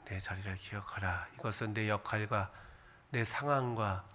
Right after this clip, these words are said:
내게 주어진 사역을 기억해야 하는 것입니다.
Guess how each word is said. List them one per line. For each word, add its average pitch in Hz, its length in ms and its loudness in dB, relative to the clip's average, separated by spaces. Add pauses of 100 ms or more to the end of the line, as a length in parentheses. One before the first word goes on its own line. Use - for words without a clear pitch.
(560)
내게 117 200 2
주어진 113 380 -2
사역을 123 640 0
기억해야 117 880 0
하는 127 300 0
것입니다. 101 580 -4